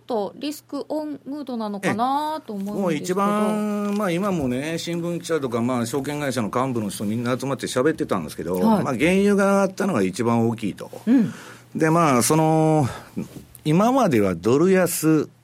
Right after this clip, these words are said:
Speaker 2: で原油高だったわけですよ。で、ところが今ドル高でも原油が上がってると。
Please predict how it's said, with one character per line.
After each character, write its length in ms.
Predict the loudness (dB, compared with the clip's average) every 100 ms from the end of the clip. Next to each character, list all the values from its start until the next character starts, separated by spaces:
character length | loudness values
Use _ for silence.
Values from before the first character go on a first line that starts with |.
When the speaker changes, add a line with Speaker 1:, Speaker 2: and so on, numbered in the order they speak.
| _ _ _ _ -20 _ -4
Speaker 2:
で 320 | 2 4 4 2
原 140 | 2
油 160 | 4 2
高 160 | 0
だ 100 | -6
っ 40 | -8
た 120 | -8
わ 80 | -8
け 80 |
で 100 | -10
す 140 | -12 -12
よ。 140 | -14 -20 -20 -20 -20 _ _ 0
で、 420 | 2 4 4 2
と 160 | 0
こ 160 | 2 4
ろ 160 | 6 4
が 240 | 4 4
今 380 | 2 2 0 0
ド 180 | 0 2
ル 80 |
高 180 | 2 0
で 80 | 0
も 120 | -2
原 160 | -6 -6
油 160 | -6
が 120 | -6 -8
上 40 |
が 60 | -10
っ 40 |
て 140 | -12 -16
る 80 |
と。 100 | -18